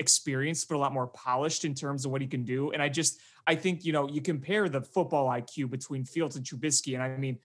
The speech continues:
Fields is off the charts compared to Trubisky. And, you know, I, I wish Trubisky the best, I really do. But, you know, you have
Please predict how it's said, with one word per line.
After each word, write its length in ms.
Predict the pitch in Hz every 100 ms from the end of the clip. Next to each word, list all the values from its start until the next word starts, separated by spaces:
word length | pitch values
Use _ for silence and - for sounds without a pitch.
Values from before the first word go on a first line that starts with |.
| _ _ _ -
Fields 260 | 254 220 139
is 140 | 131
off 200 | 151 143
the 80 | 135
charts 400 | - 151 127 -
compared 420 | 127 107 123 113
to 100 | -
Trubisky. 500 | 113 123 110 - 113 123
And, 160 | 123
you 40 | 139
know, 140 | 139
I, 180 | 156 156
I 100 | 175
wish 400 | 165 240 254 -
Trubisky 400 | 220 175 - 170
the 60 | 131
best, 280 | 135 131 151
I 20 |
really 300 | 127 160 139
do. 340 | 123 131 135 123
But, 300 | 131 127 - - _ _
you 100 | 160
know, 240 | 156 139 143
you 160 | 226 240
have 500 | 190 170 165 156